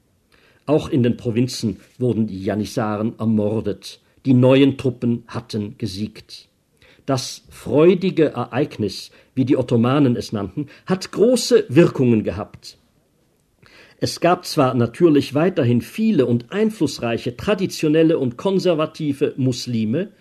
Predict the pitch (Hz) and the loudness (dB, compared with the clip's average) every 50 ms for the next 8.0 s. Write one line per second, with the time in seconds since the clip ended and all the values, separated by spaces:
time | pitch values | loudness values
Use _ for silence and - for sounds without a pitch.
0 | - - - - - - 214 196 - - - 196 175 160 - 170 156 156 147 143 | -20 -20 -20 -6 2 4 4 4 4 0 2 4 6 6 6 4 4 4 6 4
1 | 139 - - 226 247 254 254 226 220 - - - 135 - - - 131 139 131 135 | 4 2 0 -2 -2 0 0 0 0 0 0 -2 -4 -4 -4 -2 0 0 2 2
2 | 160 190 220 233 220 - _ _ _ - 180 196 202 196 196 185 156 139 170 160 | 2 2 2 0 -2 -6 _ _ _ 0 2 4 4 4 4 4 2 0 -2 -2
3 | 143 127 - 110 127 117 113 110 98 - - 139 113 117 123 123 135 151 147 143 | -2 -4 -2 0 2 2 2 0 -2 -4 -4 -4 -4 -2 -2 0 0 0 -2 -2
4 | - - - 120 113 127 127 123 120 123 120 120 117 113 110 - 131 117 - 110 | -6 -10 -6 -2 0 2 2 4 4 4 4 4 2 2 0 -2 -4 -4 -4 -4
5 | 107 - - - 101 92 - - _ _ _ _ _ _ _ _ _ _ _ 147 | -4 -4 -6 -8 -10 -12 -12 -14 _ _ _ _ _ _ _ _ _ _ _ 0
6 | 131 127 120 113 113 - - 208 208 185 127 - - - 127 120 - - 151 160 | 2 2 2 0 -2 -4 -4 -2 0 0 0 -2 -4 -6 -6 -6 -6 -6 -4 -4
7 | 208 214 - - 123 113 95 104 107 104 - - 120 113 - - 160 175 208 196 | -4 -4 -6 -4 -4 -2 -2 -2 -4 -4 -4 -4 -6 -6 -6 -6 -6 -4 -4 -6